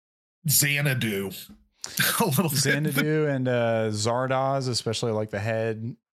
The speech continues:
Speaker 2: uh, of, of the Wiz and, and everything like that, reminded me of, like,
Speaker 1: Mm.
Speaker 2: and, uh, oh, there was one,
Speaker 1: Sure.
Speaker 2: there was one big scene of, like, when they were, I think, after the Scarecrow, and it was a big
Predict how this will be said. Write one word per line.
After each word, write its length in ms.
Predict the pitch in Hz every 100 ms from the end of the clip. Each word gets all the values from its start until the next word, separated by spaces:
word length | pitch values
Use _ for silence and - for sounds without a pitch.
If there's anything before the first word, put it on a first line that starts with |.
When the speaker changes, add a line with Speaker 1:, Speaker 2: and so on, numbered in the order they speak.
| -
Speaker 2:
uh, 60 | 120 110 107 104
of, 160 | 107
of 280 | 113 107 101
the 120 | 107
Wiz 380 | 101 110 110 107
and, 320 | 107 104 101 196
and 100 | 113
everything 360 | 107 107 110 104
like 180 | 104
that, 260 | 104 101 104 - 113
reminded 360 | 104 101 101
me 120 | 101
of, 160 | 101 110
like, 140 | 127
Speaker 1:
Mm. 140 | 117 104 - _ _ _ _ -
Speaker 2:
and, 320 | 117 107 104
uh, 80 | 104 101 - - _ _ _ _
oh, 100 | 131
there 100 | 139
was 140 | 127 131
one, 100 | 165
Speaker 1:
Sure. 200 | 147 - -
Speaker 2:
there 120 | 135
was 160 | 143 123
one 180 | 143 127
big 280 | 127 110 -
scene 420 | - 113 110 107
of, 240 | 98 92 _ -
like, 320 | 98 98 202 208 - _ _ _ - 208 202 - - - _ 156 -
when 260 | 120 127
they 100 | 120
were, 520 | 110 110 107 104 101 - -
I 100 | 117
think, 180 | 127
after 300 | 104 110 -
the 80 | 101
Scarecrow, 500 | - 117 104 - 101
and 80 | 98
it 40 |
was 300 | 95 95 - 110
a 100 | 95
big 260 | 107 101